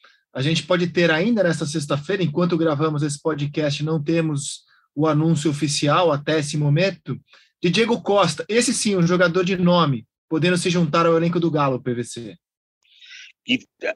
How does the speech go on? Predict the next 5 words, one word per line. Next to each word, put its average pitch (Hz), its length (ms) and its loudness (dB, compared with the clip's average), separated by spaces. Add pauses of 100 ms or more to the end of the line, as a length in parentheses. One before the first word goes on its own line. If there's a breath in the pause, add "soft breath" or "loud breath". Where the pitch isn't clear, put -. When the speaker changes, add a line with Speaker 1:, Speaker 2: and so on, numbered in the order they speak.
Speaker 2:
segundo 135 640 0
informações, 131 1040 0
já 135 180 4
tá 123 200 0
fechado, 139 840 2